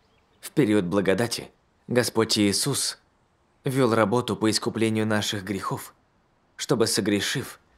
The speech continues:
мы могли помолиться Ему и получить прощение. Но это не избавило нас от нашей греховной природы. Мы все еще живем в замкнутом круге. Грех, исповедь, грех, исповедь. И мы не можем сбросить оковы греха. В каком состоянии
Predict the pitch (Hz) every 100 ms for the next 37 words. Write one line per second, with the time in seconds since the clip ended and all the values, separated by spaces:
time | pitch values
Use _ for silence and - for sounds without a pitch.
0 | _ _ - 143 120 104 107 104 107 98
1 | 113 117 104 90 85 82 139 127 117 113
2 | 123 104 107 - 78 78 - - _ _
3 | _ 147 143 127 123 127 113 113 156 117
4 | 107 104 104 110 - 113 - 98 87 -
5 | 131 135 123 131 98 107 113 131 104 80
6 | - _ _ _ _ _ _ - 117 -
7 | - 104 98 110 98 95 110 107 - _
8 | - 120 113 110 113 123 110 113 101 135
9 | 117 80 - - 110 104 123 127 - 117
10 | - 98 90 - 135 113 123 - 127 107
11 | - 87 - - - 147 131 131 131 131
12 | 135 131 113 120 120 107 117 - 110 101
13 | 95 92 - - _ _ _ _ _ _
14 | _ _ - - 170 175 131 110 - 110
15 | 120 123 80 71